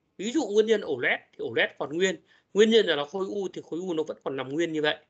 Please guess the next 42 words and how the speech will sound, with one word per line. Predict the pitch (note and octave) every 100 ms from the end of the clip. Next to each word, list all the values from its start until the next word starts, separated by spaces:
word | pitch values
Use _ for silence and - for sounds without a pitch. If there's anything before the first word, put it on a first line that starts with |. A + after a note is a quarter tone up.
| -
Đấy. | A#2 C3 - - - - _ -
Thế | C4+
thì |
ưu | B3+ C#4
điểm | C4+ A3 -
của | C3
cái | F#3
phương | C4 A#3+
pháp | C4+ C4
này | G3
là | D#3
gì? | C#3+ C#3+
Là | C3 C3
nó | C3 D3+
dễ | A3+
dàng, | A#3 G3 C#3+ - -
nó | D3+
dễ | A3 -
thực | -
hiện, | F#3+ G#3+ - _ -
đúng | D3
không? | G3 - _ _ _
Vậy | D#3 E3
nối | D3+ G3+
vị | A3+
tràng | - D#3+ C#3+
này | B2+
phẫu | - -
thuật | F#3+ -
dễ, | D3 G#3+ A#3+ -
làm | - C#3+ C3+ C#3+
nhanh. | G#3 G#3 C#3+ _ _ _ -
Đấy. | A#2 C#3 - _ _ _
Thế | F#3+
nhưng | A#3
mà | G#3+
nhược | F#3+ G#3
điểm | G#3 F#3+ B2+
của | B2+
nó | F3
là | A3
gì? | F#3 G3